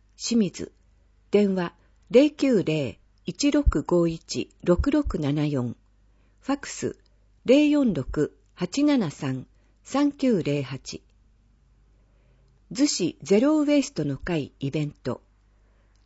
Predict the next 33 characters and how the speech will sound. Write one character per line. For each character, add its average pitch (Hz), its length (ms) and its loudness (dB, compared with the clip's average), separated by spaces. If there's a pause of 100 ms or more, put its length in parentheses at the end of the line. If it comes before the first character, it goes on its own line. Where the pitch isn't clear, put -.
(120)
一、 - 400 -2 (460)
エ 190 100 0
コ 320 160 2
広 294 260 4
場 262 120 2
祭 240 420 -2
り。 - 80 -18 (600)
包 285 160 2
丁 262 260 0
研 147 160 -6
ぎ、 135 220 -8 (200)
繕 254 400 0
い 226 80 0
物、 185 340 -2 (340)
お 196 100 2
も 285 120 4
ち 294 140 -2
ゃ 269 100 0
病 226 260 2
院、 127 220 -6 (260)
着 220 140 -2
物 302 240 4
フ 294 140 0
ェ 208 160 2
ア 113 220 -8
ほ - 160 -2
か。 - 240 -8 (800)
一 277 200 -4
月 294 260 0
二 277 160 4
十 156 200 -2
八 131 300 -8
日 156 400 -6